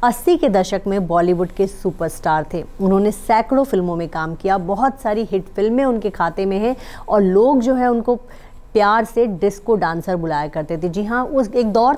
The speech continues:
था उस समय जब बॉलीवुड में बहुत ज़्यादा एक्टर्स जो है डांस नहीं कर, करते थे। मिथुन द-, दा जो हैं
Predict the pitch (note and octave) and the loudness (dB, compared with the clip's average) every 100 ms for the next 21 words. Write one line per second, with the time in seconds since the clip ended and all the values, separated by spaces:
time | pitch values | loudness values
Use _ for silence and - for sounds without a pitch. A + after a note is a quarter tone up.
0 | D4 C#4+ C4+ C4 C#4 C4 A3 F#3 F#3 A#3 | 2 0 0 -2 0 0 0 0 0 0
1 | B3 C4 G3+ F#3+ G#3 F#3+ F3+ G3 G#3+ D#3+ | 0 0 0 0 0 0 2 2 0 -2
2 | - E3 A3+ G#3+ G#3 A3+ E3+ D3+ F#3 F#3 | -4 -2 -2 -2 -4 -4 -4 -4 -4 -6
3 | E3 C#3+ D3+ C#3 - D#3+ D#3 E3 D3+ - | -8 -8 -8 -10 -12 -10 -8 -10 -10 -14
4 | - - - - - - B3 C#4+ E4+ C#4 | -18 -18 -18 -18 -8 0 2 4 6 4
5 | - G#3 A3 A3+ A3+ G3 G#3 | 2 2 2 4 2 0 -6